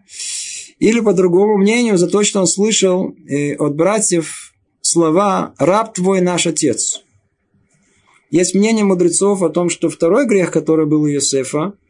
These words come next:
он был, э, другой. В чем он состоял? Когда Иуда, Иуда, брат его,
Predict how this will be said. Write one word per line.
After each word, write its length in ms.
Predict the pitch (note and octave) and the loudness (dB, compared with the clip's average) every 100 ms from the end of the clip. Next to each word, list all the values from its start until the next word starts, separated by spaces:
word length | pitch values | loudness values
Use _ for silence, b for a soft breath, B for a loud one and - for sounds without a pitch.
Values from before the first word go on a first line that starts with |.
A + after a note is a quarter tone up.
| _ _ _ | _ _ _
он 280 | - E3 E3+ | -4 0 2
был, 400 | F3 F#3 F#3 F#3 | 2 0 0 0
э, 500 | F3+ F3+ F3 F3 E3+ | 0 0 0 0 0
другой. 640 | D#3 E3+ D#3+ E3 G#3+ A#3 _ _ _ _ _ _ _ | 0 2 2 2 -2 -6 _ _ _ _ _ _ _
В 60 | - | -4
чем 180 | D#3+ F3 | 0 0
он 80 | |
состоял? 760 | D#3+ D3 - C#3 B2+ C#3 G3+ G#3 b b - | 0 -2 -2 0 0 0 -4 -6 b b -6
Когда 380 | C3 B2+ F3+ G#3+ | -2 2 2 4
Иуда, 480 | G3+ G3 F3+ A2 - _ _ _ _ _ _ _ - | 2 2 0 -2 -6 _ _ _ _ _ _ _ -4
Иуда, 500 | C3+ C#3+ D#3 G#2+ - _ _ _ _ - | -2 0 0 -2 -8 _ _ _ _ -4
брат 320 | C3 E3+ - | 0 2 2
его, 260 | C#3+ A2+ | -2 -2